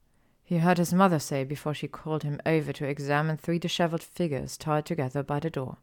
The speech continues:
Adrenaline coursed through him, and he stared at her in horror. "No," he whispered. Narcissa's eyes flashed, and she nodded grimly. With each step, his stomach tightened,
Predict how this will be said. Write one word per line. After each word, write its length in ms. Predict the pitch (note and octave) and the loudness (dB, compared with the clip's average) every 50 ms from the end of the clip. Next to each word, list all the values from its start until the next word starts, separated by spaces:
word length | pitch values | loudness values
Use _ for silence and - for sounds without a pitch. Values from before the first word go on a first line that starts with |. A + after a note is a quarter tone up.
| _ _ _ _ _ - | _ _ _ _ _ -4
Adrenaline 800 | D3 C3+ B2+ - - D3 D3 C#3 C3+ B2+ A#2+ B2 B2+ C3 C3 - - | -4 -4 -4 -6 0 4 4 4 4 4 2 0 -2 -4 -6 -8 -12
coursed 420 | - - D3 C#3 C3 B2 - - | -6 -4 -4 -4 -4 -6 -10 -8
through 280 | - D3 D3 D3+ C3+ B2+ | -4 0 2 2 2 2
him, 200 | C3 C3 C3 - - - - _ _ _ | 0 -2 -4 -6 -12 -18 -20 _ _ _
and 140 | - E3 D#3 | -4 -2 0
he 80 | E3 | 0
stared 720 | D#3+ - - - - - - F3 E3+ E3 D3 C#3 D3+ D3+ C#3 - - _ _ | -2 -4 -8 -12 -14 -4 0 0 0 0 -2 -4 -6 -10 -14 -18 -20 _ _
at 140 | C#3 C#3+ - | -6 -6 -6
her 380 | - D3 D3 D3 C#3 - - - | -6 -6 -6 -4 -4 -6 -8 -6
in 120 | - D#3 | -6 -4
horror. 580 | D#3+ D3+ - - - D#3+ D3 D3 - C#3 C#3 C3+ - - - _ _ _ _ _ _ _ _ _ _ _ - | -4 -6 -8 -8 -8 -8 -6 -6 -8 -10 -10 -12 -14 -20 -20 _ _ _ _ _ _ _ _ _ _ _ -4
"No," 340 | - D3+ - D3 C#3 B2+ - - - _ _ _ _ _ _ _ _ | 0 0 2 2 0 -2 -8 -14 -20 _ _ _ _ _ _ _ _
he 140 | _ _ D#3 | _ _ -4
whispered. 540 | C3 B2+ A#2+ B2+ - - - B2+ B2 B2 - - _ _ _ _ _ | -4 -2 -4 -4 -6 -8 -6 -6 -6 -6 -8 -14 _ _ _ _ _
Narcissa's 440 | F3 E3+ - G#3 G3+ G3 F3+ D3 | 0 2 2 2 2 2 2 2
eyes 320 | D#3+ D#3+ E3 C#3 C3 B2+ - | 4 4 4 4 2 0 -4
flashed, 500 | - - - D#3 D#3 D3 C3 B2+ - - | -12 -4 0 2 4 4 4 2 0 -6
and 100 | B2+ B2+ | -6 -6
she 140 | - - C#3+ | -6 -4 -4
nodded 340 | C#3+ C#3+ C#3+ C#3 C#3+ - | -2 0 0 0 0 -2
grimly. 460 | - D3+ D3 C#3 B2 A#2+ A#2+ B2+ B2+ - _ _ _ _ _ _ _ | 0 0 0 0 0 0 -2 -4 -6 -8 _ _ _ _ _ _ _
With 160 | C#3 C3 - - _ | -4 -4 -4 -2 _
each 280 | F#3 F#3+ G3 F#3+ - - | 4 4 4 2 -2 -8
step, 380 | - - - E3 D3 C3 - | -10 -2 0 2 2 2 0
his 140 | - C3+ - | -4 -6 -4
stomach 280 | - D3+ D3 D3 C#3 - | -4 -2 -2 -2 -4 -4
tightened, 600 | - - - D3 C#3+ C3+ - - - - C3+ C#3 | -6 -4 -2 -2 -2 -2 -4 -8 -8 -8 -8 -8